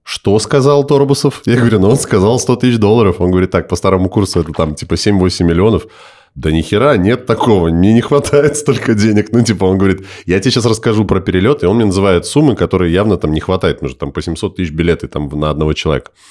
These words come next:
А вот, э, но он сказал, типа, чуть-чуть дороже. Но Олег Тиньков сказал, что, э,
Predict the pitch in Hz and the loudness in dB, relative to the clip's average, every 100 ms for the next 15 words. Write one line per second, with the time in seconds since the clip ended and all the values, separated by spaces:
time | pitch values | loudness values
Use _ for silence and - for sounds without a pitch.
0 | - - - - - - 80 82 76 - | -20 -20 -20 -20 -16 -6 -2 -2 -4 -8
1 | 78 76 73 82 120 - 98 85 78 80 | -8 -4 -2 0 0 0 -4 -4 -4 -4
2 | - - - 85 85 76 64 - _ - | -6 -6 -2 0 2 0 -2 -10 _ -20
3 | - - - 85 92 85 87 139 - 117 | -20 -16 -2 0 0 0 -2 -2 0 -2
4 | 113 104 - 85 95 - - 80 78 73 | 0 -4 -2 0 0 -2 -2 0 2 0
5 | - 71 73 71 73 | -4 -6 -4 -4 -6